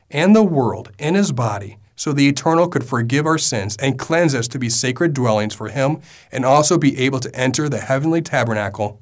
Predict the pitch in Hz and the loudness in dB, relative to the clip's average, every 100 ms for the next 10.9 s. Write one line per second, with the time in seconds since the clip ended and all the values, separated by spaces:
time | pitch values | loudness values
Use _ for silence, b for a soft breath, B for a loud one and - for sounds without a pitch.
0 | _ 107 101 98 95 101 104 104 - - | _ -8 -6 -8 -8 -10 -8 -10 -14 -20
1 | _ _ _ _ _ 123 135 151 - 120 | _ _ _ _ _ -2 -2 -2 -2 -2
2 | 110 110 - - 107 151 143 - 98 104 | 0 -6 -8 -6 -4 -4 -6 -6 -6 -8
3 | 101 101 - 101 98 98 104 101 98 _ | -8 -8 -10 -12 -12 -12 -12 -12 -14 _
4 | _ _ b b b b b b - 147 | _ _ b b b b b b 0 0
5 | 160 156 151 - 131 90 - 117 113 131 | 4 2 2 2 2 0 -4 -10 0 2
6 | 147 147 165 - 135 110 101 107 - 135 | 4 2 -2 -2 -2 -4 -6 -8 -10 -4
7 | 120 120 120 117 117 113 107 101 95 101 | -2 -2 -2 0 0 0 0 -2 -4 -12
8 | - - 123 143 156 - 143 104 95 123 | -20 -2 0 2 0 -2 -2 -4 -6 -8
9 | 117 117 160 135 104 b b - 123 117 | -6 -2 0 0 -2 b b -2 2 0
10 | 113 120 135 156 151 - 95 95 | 2 2 2 2 0 -2 -6 -10